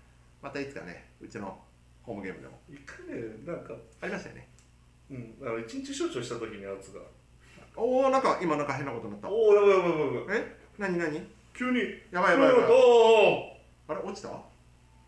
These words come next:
Speaker 1: っと待ってください。
Speaker 2: 戻ってきた、戻ってきた、戻ってきた。
Speaker 1: え？今何何何？
Speaker 2: こんなこと初めてでございます。
Speaker 1: あ、やばい。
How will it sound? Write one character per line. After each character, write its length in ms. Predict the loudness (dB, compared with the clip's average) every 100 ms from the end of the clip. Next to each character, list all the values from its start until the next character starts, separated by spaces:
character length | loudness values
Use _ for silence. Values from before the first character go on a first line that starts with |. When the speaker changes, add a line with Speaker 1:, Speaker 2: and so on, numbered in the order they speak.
| _ _ _ _ _ _ _ _ _ -20
Speaker 1:
っ 40 | -14
と 40 |
待 0 |
っ 20 |
て 20 | -6
く 0 |
だ 60 | 0
さ 60 |
い。 20 |
Speaker 2:
戻 100 | 0
っ 40 | 0
て 40 |
き 60 | -2
た、 60 |
戻 200 | 0 0
っ 20 | -2
て 60 |
き 60 | -4
た、 60 |
戻 240 | -2 -2 -4
っ 40 |
て 80 | -6
き 60 | -6
た。 80 | -8 -10 -20 _
Speaker 1:
え？ 260 | -12 -12 -14
今 160 | -14 -10
何 240 | -8 -8
何 200 | -10 -10
何？ 340 | -12 -14 -16 -20 _ _ _ _ _ _ _ _ _ _ _ _ _ _ _ _ _ _ _
Speaker 2:
こ 80 | -20
ん 80 | -16
な 60 | -16
こ 120 | -14
と 120 | -16
初 220 | -16 -18
め 80 | -18
て 60 | -16
で 60 |
ご 240 | -16 -16 -16
ざ 60 | -18
い 40 |
ま 80 | -20
す。 220 | _ _ _ -12
Speaker 1:
あ、 140 | -10 -8
や 80 | -8
ば 140 |
い。 40 | -8